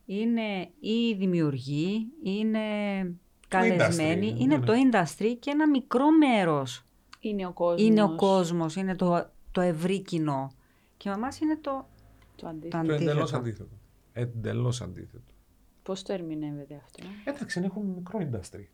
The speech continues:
Speaker 1: Είναι πολύ μικρό το
Speaker 2: Είναι
Speaker 1: industry.
Speaker 2: μικρό το industry.
Speaker 1: Το περισσότερο industry είναι και στη Λευκοσία, δεν είναι στη
Speaker 3: Μμμ.
Speaker 1: Λεμεσό.
Speaker 2: Και να έχει μία παραγωγή την εβδομάδα, δηλαδή εκείνη την εβδομάδα το φεστιβάλ, εάν γίνεται μία ταινία ή, ή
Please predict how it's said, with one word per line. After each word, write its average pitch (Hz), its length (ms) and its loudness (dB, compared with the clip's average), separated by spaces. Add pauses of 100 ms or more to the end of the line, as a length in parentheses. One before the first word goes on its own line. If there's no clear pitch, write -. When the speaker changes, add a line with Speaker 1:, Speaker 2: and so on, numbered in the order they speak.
Speaker 1:
Είναι 190 240 -2
πολύ 185 240 2
μικρό 175 280 0
το 165 100 -2
Speaker 2:
Είναι 147 260 2
Speaker 1:
industry. - 220 -6
Speaker 2:
μικρό 220 60 4
το 156 200 0
industry. 98 380 -10 (160)
Speaker 1:
Το 185 120 0
περισσότερο 190 640 0
industry 170 380 -4 (160)
είναι 208 240 4
και 165 120 0
στη 156 140 -8
Λευκοσία, 139 680 -6
δεν 156 280 0
είναι 135 120 -2
στη - 160 -8
Speaker 3:
Μμμ. 135 40 -8
Speaker 1:
Λεμεσό. 139 480 -8
Speaker 2:
Και 185 160 0
να 185 100 2
έχει 185 140 -2
μία 180 240 2
παραγωγή 120 560 2
την 120 160 -4
εβδομάδα, 110 440 -4
δηλαδή 123 680 0
εκείνη 147 260 -4
την 135 100 -6
εβδομάδα 117 540 -2
το 110 420 -6
φεστιβάλ, 110 560 -4
εάν 127 200 -2
γίνεται 123 360 -4
μία 127 280 -4
ταινία 113 480 -6
ή, 123 240 -4
ή 123 420 -2